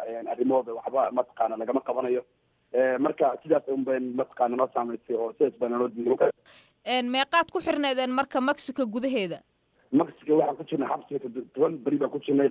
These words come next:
Speaker 1: dad baa labiyo toban ku jiray, laakiin maximum dadka labiyo toban beri baa ku jirnay. Dadka, een,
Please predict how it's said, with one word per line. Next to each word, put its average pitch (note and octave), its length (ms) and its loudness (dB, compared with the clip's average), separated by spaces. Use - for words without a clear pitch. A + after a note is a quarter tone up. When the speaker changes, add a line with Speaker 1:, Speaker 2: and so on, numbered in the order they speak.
Speaker 1:
dad C#3 140 0
baa C3+ 100 2
labiyo C3+ 240 0
toban B2+ 140 0
ku C3+ 80 -4
jiray, C#3 240 2
laakiin C3+ 320 -2
maximum C#3 400 0
dadka C#3 240 -2
labiyo C#3 200 0
toban C3+ 200 2
beri C3 160 2
baa B2 160 -2
ku B2+ 60 -8
jirnay. B2 240 -2
Dadka, C3 260 2
een, A#2 240 0